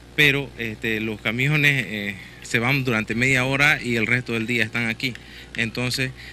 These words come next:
sabemos que el gobierno municipal está invirtiendo en infraestructura, en señalización y que nosotros queremos crecer, este, como ciudad, pero también, este, la educación es la,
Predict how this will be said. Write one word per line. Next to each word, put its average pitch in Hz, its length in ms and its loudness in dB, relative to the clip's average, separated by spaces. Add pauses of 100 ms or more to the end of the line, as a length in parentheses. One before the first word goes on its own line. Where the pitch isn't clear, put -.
sabemos 139 560 -2
que 98 720 -4
el 107 140 -4
gobierno 123 520 -2
municipal 113 600 -4
está 107 340 0
invirtiendo 110 460 -4
en 107 60 -4
infraestructura, 107 600 -6
en 101 80 -6
señalización 98 760 -6
y 98 80 -4
que 98 180 -4
nosotros 101 460 -8
queremos 101 380 -4
crecer, 113 500 2 (460)
este, 92 320 -2
como 98 300 -6
ciudad, 113 340 0 (380)
pero 104 200 -2
también, 113 540 -2 (100)
este, 104 320 -2
la 104 120 2
educación 107 720 0
es 117 260 0 (220)
la, 95 840 0